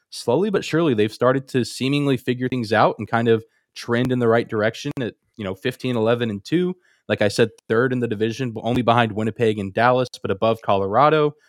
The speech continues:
only by two points. But still, I mean, while Colorado has all these injured players, if you're a team like Minnesota, you wanna try to distance yourself from a team like the Avs, 'cause once they <laughs> get all those players back,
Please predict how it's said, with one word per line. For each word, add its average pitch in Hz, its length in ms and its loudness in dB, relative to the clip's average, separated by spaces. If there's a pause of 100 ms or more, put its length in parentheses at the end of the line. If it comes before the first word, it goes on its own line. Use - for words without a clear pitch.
(120)
only 156 220 2
by 113 160 4
two 123 180 -2
points. 117 360 -2
But 90 120 -10
still, 120 280 0
I 95 40 -6
mean, 95 160 -4
while 98 120 -2
Colorado 117 600 4 (280)
has 120 220 4
all 117 80 4
these 110 180 -2
injured 107 300 -4
players, 101 360 2
if 98 140 -6
you're 113 120 -2
a 101 40 -2
team 110 160 -8
like 101 160 -6
Minnesota, 110 440 0
you 101 120 0
wanna 113 140 0
try 113 180 0
to 98 60 -4
distance 120 500 -4
yourself 95 480 -6 (340)
from 110 240 0
a 107 80 -6
team 104 340 -6
like 92 200 -6
the 107 80 -2
Avs, 95 340 0
'cause 95 140 -4
once 107 220 -6
they 127 120 2
<laughs> - 140 -16
get - 0 -
all 127 140 4
those 120 160 -2
players 113 340 0
back, 113 300 2